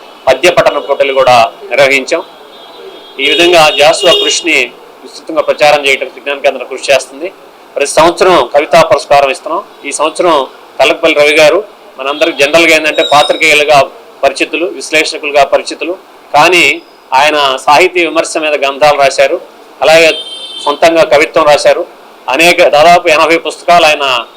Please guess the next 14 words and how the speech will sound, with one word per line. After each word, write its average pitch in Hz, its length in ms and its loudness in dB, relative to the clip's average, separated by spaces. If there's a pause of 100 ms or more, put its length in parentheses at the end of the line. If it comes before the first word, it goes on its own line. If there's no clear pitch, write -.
రచించారు, 147 560 -2 (1160)
పాటలు 165 560 2 (120)
రాస్తారు, 156 440 0 (500)
అనేక 175 340 0
రంగాల్లో 170 520 2
పాత్రికేయుడిగా 160 680 0
ఉన్నప్పుడు 147 320 -4
అనేక 139 220 -4
రంగాల్లో 147 480 0
ఆయన 135 200 2
కృషి 139 320 -8
చేశారు. 143 340 -2 (420)
జాషువా 196 400 4
మీద 185 180 0